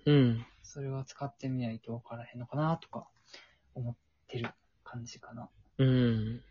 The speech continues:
Speaker 2: でもなんかそういう
Speaker 1: ディ-、ディスポ、ディスポやったっけ？
Speaker 2: うん。ディスポ、ディスポーザブルが使い捨てっていう意味で、
Speaker 1: うん。
Speaker 2: そっから来てるらしい。使い捨てカメラはな。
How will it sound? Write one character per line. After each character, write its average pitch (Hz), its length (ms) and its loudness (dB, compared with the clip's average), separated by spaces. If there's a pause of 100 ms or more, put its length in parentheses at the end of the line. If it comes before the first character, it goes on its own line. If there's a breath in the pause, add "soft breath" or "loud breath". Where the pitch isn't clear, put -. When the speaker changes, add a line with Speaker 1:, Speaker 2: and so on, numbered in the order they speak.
(2750)
Speaker 2:
で 143 60 -10
も 143 80 -6
な 151 60 -2
ん - 20 2
か 185 100 10
そ 180 100 -4
う - 20 4
い - 20 4
う - 0 -
Speaker 1:
デ - 0 -
ィ-、 - 0 -
デ 208 60 10
ィ - 0 -
ス 180 140 0
ポ、 - 160 12
デ 185 120 12
ィ 226 40 12
ス - 120 4
ポ 127 180 12
や 101 60 10
っ - 40 4
た 78 140 0
っ 131 80 -6
け？ - 120 2
Speaker 2:
う - 20 0
ん。 - 40 -2 (800)
デ - 80 -2
ィ - 20 -4
ス - 120 -10
ポ、 - 200 -8
デ 139 100 -6
ィ 143 40 -4
ス 165 120 -4
ポ 180 240 2
ー 151 40 0
ザ 135 120 0
ブ 127 160 -4
ル 123 120 -2
が 123 240 -2
使 143 200 -4
い 135 80 -4
捨 - 80 -16
て 135 120 -6
っ - 40 -8
て 123 120 -10
い - 40 -4
う - 20 -4
意 117 100 -4
味 120 60 -10
で、 131 200 -10 (100)
Speaker 1:
う 139 80 0
ん。 135 540 -2
Speaker 2:
そ - 140 -16
っ - 80 -18
か - 100 -6
ら 120 140 -8
来 - 100 -20
て - 160 -18
る 113 120 -16
ら - 120 -14
し - 100 -18
い。 - 80 -20
使 - 180 -6
い 127 60 -4
捨 - 60 -10
て 127 80 -8
カ - 140 -8
メ 127 100 -4
ラ 117 80 -6
は - 80 -12
な。 120 160 -16